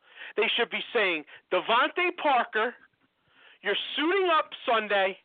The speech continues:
and you're gonna play like the receiver that you're supposed to be. Leonte Carroo, you're on our practice squad. You've been here for three, four years, right? Back and forth and all this. Now is your chance. Get your uniform on, and let's see what these two guys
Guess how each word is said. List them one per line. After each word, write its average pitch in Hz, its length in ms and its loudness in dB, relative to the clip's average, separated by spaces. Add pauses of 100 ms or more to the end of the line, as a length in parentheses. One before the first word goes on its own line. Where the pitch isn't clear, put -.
(420)
and 240 160 0
you're 247 160 0
gonna 254 240 2
play 269 240 2
like 269 200 2
the 254 120 0
receiver 240 480 -2
that 220 160 2
you're 214 160 -2
supposed 214 400 -2
to - 20 0
be. 160 220 -4 (480)
Leonte 262 640 2
Carroo, 302 480 0 (480)
you're 240 160 2
on 302 160 4
our 311 160 4
practice 202 480 0
squad. 233 320 0
You've 220 160 -4
been 254 80 -2
here 247 300 0
for 208 100 0 (160)
three, 311 300 0
four 320 200 2
years, 294 400 0 (220)
right? 269 240 2 (260)
Back 262 300 2
and 262 160 -4
forth 294 240 2
and 277 100 -2
all 294 220 4
this. 349 160 0 (400)
Now 277 320 2
is 302 100 -2
your 320 140 0 (160)
chance. 247 280 0 (540)
Get 285 180 2
your 320 140 0
uniform 320 520 0
on, 220 300 2 (160)
and 233 100 0
let's 294 180 0 (100)
see 349 120 0
what 320 200 0
these 311 180 -2 (140)
two 302 100 -2
guys 247 280 2